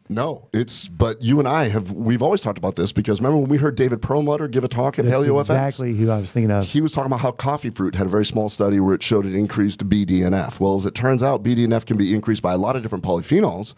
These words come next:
Speaker 1: B D N F is the protein in your brain that allows new neural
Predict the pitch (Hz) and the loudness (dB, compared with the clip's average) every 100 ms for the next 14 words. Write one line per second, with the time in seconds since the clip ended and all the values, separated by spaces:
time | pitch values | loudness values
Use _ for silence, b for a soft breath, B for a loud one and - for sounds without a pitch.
0 | B B B - 170 202 214 185 147 123 | B B B -4 -2 0 0 2 2 -2
1 | - 127 135 143 117 - 104 98 113 113 | -4 0 2 2 -2 -2 -2 2 2 0
2 | - 143 156 170 170 151 135 135 117 104 | -2 0 0 2 2 4 4 2 2 0
3 | 104 98 95 101 95 101 110 117 120 117 | -2 -2 0 0 2 2 0 0 0 -2
4 | 110 - b b b - 104 113 127 143 | -8 -14 b b b 0 4 6 6 4
5 | 151 151 151 120 120 127 120 117 | 6 4 2 2 2 4 4 2